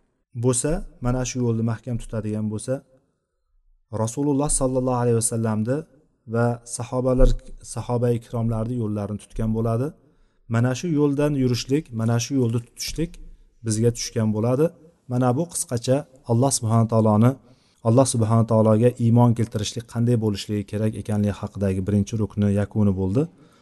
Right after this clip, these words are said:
Alloh subhanahu va taolo o'zi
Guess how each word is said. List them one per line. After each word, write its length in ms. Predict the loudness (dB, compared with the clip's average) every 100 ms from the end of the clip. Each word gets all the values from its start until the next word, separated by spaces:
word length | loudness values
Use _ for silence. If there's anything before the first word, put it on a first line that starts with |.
| _ 2
Alloh 220 | 6 6
subhanahu 300 | 6 6 6
va 60 | 8
taolo 260 | 8 8 6 -2 -20 _ _ _ _ _ _ _
o'zi 320 | 4 8 8